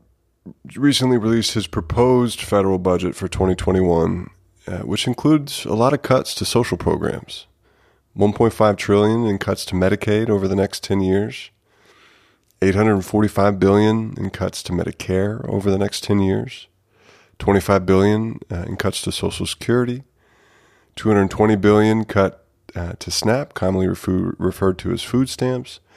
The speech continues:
twenty-one billion uh, cut from temporary assistance for needy families, a cash assistance program for the nation's poorest people, and two hundred seven billion in cuts to the student loan program. Now, the, the president's proposed budget is,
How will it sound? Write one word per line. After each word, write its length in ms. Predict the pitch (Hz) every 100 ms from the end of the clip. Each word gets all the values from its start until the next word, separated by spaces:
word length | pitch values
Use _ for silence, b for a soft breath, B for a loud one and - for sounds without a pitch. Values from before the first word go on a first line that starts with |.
| b b b
twenty-one 400 | - 98 95 92
billion 480 | 95 117 123 120 120 b b b b
uh, 180 | - 87
cut 240 | - 110 -
from 280 | 104 95 92
temporary 640 | - 123 - 117 113 113
assistance 540 | - - 113 110 113 -
for 160 | -
needy 220 | 92 90
families, 600 | 90 - 110 123 127 123
a 100 | -
cash 400 | - - 98 98
assistance 500 | - - 113 - 117
program 460 | - - 113 113 113
for 120 | -
the 60 | 90
nation's 360 | 92 - -
poorest 360 | - - 98 -
people, 400 | - 98 110 110 - B B B B B B B B B B B B
and 100 | -
two 160 | 101 117
hundred 200 | 123 120
seven 300 | 107 120 117
billion 300 | 104 98 95
in 100 | 92
cuts 280 | 92 98 -
to 100 | -
the 60 | 90
student 320 | - 95 90
loan 200 | 90 92
program. 500 | - 85 85 - - - _
Now, 280 | 101 101 98 -
the, 200 | 104 92 _ -
the 100 | -
president's 600 | - 147 156 151 127 - - _ _ _
proposed 720 | - 85 - 113 113 113 - 92
budget 440 | 92 90 64 58 -
is, 260 | 90 -